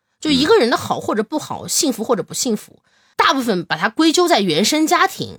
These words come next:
Speaker 1: 的这个环境里面，我觉得它不合理，有点推卸责任了。我们之前聊过这个“如无必要勿增实体”，就是那个奥卡姆剃刀定律，咱们致命爱人那期，
Speaker 2: 嗯。
Speaker 1: 咱们聊过这个。不准确的说，其实就是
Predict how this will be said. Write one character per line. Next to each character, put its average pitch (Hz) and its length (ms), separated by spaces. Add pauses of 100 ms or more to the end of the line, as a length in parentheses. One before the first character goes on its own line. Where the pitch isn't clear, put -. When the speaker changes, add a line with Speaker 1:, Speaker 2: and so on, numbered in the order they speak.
Speaker 1:
的 160 140
这 165 160
个 127 280
环 127 220
境 160 160
里 135 80
面， 80 280
我 160 140
觉 156 140
得 226 300
它 - 120
不 220 120
合 151 180
理， 160 220 (180)
有 247 220
点 392 180
推 285 180
卸 269 160
责 143 160
任 208 160
了。 139 180 (440)
我 226 80
们 262 100
之 349 80
前 311 160
聊 165 160
过 196 220
这 208 80
个 190 80
“如 262 320
无 269 60
必 240 160
要 220 160
勿 202 160
增 208 180
实 - 180
体”， - 280 (260)
就 214 100
是 202 100
那 214 100
个 175 80
奥 220 100
卡 185 220
姆 156 180
剃 - 220
刀 196 180
定 170 220
律， 131 100
咱 139 160
们 180 80
致 254 100
命 226 140
爱 202 160
人 156 100
那 139 140
期， 117 320 (160)
Speaker 2:
嗯。 90 420
Speaker 1:
咱 165 140
们 180 80
聊 147 160
过 156 140
这 156 100
个。 - 160 (220)
不 440 100
准 262 180
确 294 140
的 220 80
说， 202 180
其 214 140
实 254 100
就 339 140
是 208 220